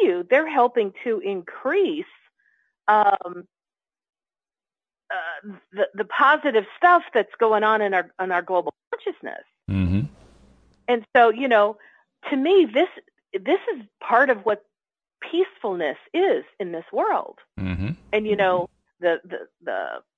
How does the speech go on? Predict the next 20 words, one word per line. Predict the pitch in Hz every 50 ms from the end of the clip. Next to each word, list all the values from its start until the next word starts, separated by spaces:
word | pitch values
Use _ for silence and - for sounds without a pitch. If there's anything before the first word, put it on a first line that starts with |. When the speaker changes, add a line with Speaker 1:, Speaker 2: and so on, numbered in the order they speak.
| _ _ _ _ _ _ -
Speaker 1:
pageant | - - 240 170 196 202 170 170 156 - _ -
things, | - 175 160 156 156 151 -
you | 175
know, | 160 156 151 156 156
there, | 160 151 156 160 _ -
there's | 180 165 160 - -
kind | - 165 156
of | 151 151 151
the | 151 139 139 135 131 127 - _ _ _ _ _ _ _ _ -
stereotype | - 208 190 180 175 170 165 156 160 156 - - 165 147 147 139 _ -
that, | 165 - -
you | 180 175
know, | 165 156 156
"Well, | 156 165 170
what, | 175 226 220 - - - _ _ _
what, | - 285 294 - -
what | 202 277 349
do | 349 349
you | 320 330 339 311 - -
stand | - 330 320 320 311 311